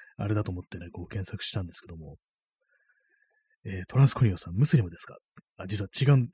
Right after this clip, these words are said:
違うんですよ。ムスリムではないんですけども、あの、なんかね、あの、なんとか教会っていう、まあ、モス-、ムスリムじゃないんですけども、なんかあの、イベント的なね、あの、お祭りみたいな感じで、なんか、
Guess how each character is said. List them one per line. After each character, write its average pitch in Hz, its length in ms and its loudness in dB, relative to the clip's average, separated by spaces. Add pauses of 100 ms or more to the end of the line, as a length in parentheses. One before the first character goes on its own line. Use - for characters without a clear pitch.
違 131 60 4
う 117 80 4
ん 98 40 0
で 82 80 -14
す - 120 -16
よ。 - 80 -18
ム 123 80 -2
ス 120 120 2
リ 92 60 2
ム 98 100 2
で 92 60 -2
は - 80 -14
な - 80 2
い - 60 0
ん 113 40 2
で - 40 -6
す - 120 -10
け 104 100 -2
ど 87 100 -8
も、 85 120 -14
あ 98 40 -6
の、 92 100 -8 (400)
な 165 100 4
ん 135 40 4
か 104 80 0
ね、 95 160 -2 (840)
あ 107 80 -6
の、 104 100 0
な 107 180 2
ん 160 120 4 (340)
と 175 100 -2
か 165 120 -2
教 165 180 6
会 85 220 -4
っ - 20 -12 (540)
て 113 60 -4
い 101 40 2
う、 - 20 -2
ま 101 100 0
あ、 - 40 0
モ 127 160 2
ス-、 - 140 -16 (960)
ム 135 100 2
ス - 140 0
リ 98 100 0
ム 90 220 -4 (340)
じ 110 100 -4
ゃ - 20 0
な 113 100 0
い - 20 -2
ん - 20 -2
で 92 100 -6
す - 80 -12
け 101 100 -4
ど 87 80 -6
も、 87 260 -6 (140)
な 151 120 0
ん - 20 -2
か 104 60 -4
あ - 20 -2
の、 101 140 0
イ 123 140 -2
ベ 160 80 6
ン 170 60 4
ト - 100 -8 (320)
的 143 180 4
な 135 100 4
ね、 131 80 4
あ 92 80 0
の、 87 80 -8
お 101 40 -2
祭 151 260 2
り 147 60 6
み 143 80 4
た - 80 -2
い - 40 -8
な 90 80 -14
感 87 220 -10
じ 85 120 -14
で、 85 160 -10
な 92 100 -10
ん - 20 -12
か、 85 80 -12